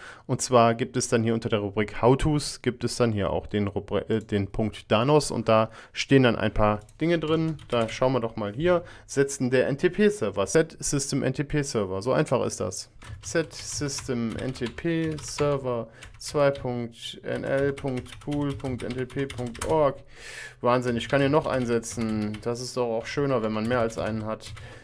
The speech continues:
So, Set System, N T P Server. Natürlich könnte ich jetzt hier auch wieder in den,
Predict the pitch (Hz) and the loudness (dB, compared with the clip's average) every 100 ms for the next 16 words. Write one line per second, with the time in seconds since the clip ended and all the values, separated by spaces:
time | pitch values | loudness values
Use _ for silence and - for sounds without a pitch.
0 | - - - 123 - 135 135 180 170 - | -20 -10 -4 -2 -2 -4 -2 -2 -2 -2
1 | 165 165 160 120 147 156 143 170 170 165 | 0 0 0 -2 -2 -4 -4 0 2 2
2 | 165 160 - - 143 147 139 139 135 135 | 0 -2 -6 -4 0 2 2 2 2 0
3 | 131 - 139 - 139 139 - 139 131 135 | -4 -6 -4 -2 -2 -2 0 2 2 2
4 | 127 117 95 110 104 | 2 2 2 0 -4